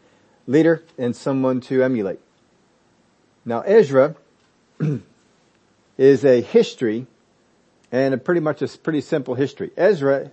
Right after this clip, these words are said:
is the person who actually wrote Chronicles.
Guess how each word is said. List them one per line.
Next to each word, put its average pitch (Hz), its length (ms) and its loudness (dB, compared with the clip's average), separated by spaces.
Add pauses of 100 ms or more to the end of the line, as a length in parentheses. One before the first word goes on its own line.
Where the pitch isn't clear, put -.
(120)
is 190 500 4
the 139 220 0
person 151 460 -4
who 135 200 0
actually 139 380 0
wrote 123 480 0 (400)
Chronicles. - 560 -6